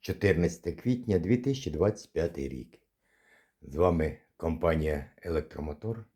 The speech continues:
І пропонуємо вашій увазі циркуляційний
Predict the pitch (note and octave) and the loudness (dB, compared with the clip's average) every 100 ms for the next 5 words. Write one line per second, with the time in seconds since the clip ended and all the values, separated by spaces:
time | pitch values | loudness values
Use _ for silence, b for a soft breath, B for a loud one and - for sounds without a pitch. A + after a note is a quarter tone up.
0 | _ _ _ _ _ _ _ _ _ _ | _ _ _ _ _ _ _ _ _ _
1 | _ _ _ _ _ _ _ _ _ _ | _ _ _ _ _ _ _ _ _ _
2 | _ _ _ _ _ _ _ _ _ _ | _ _ _ _ _ _ _ _ _ _
3 | _ - B2 - F2 F2+ E2+ E2 D#2+ C#2+ | _ -10 -6 0 2 2 2 2 0 0
4 | D#2+ D2+ - D2+ D2 F2+ G#2 G2+ F#2+ - | 0 -2 -4 -6 0 2 2 0 -8 -8
5 | _ - G#2+ - G2+ F#2 - - G2 E2+ | _ 2 4 4 4 4 2 -2 0 2
6 | D#2+ D2+ | 0 -2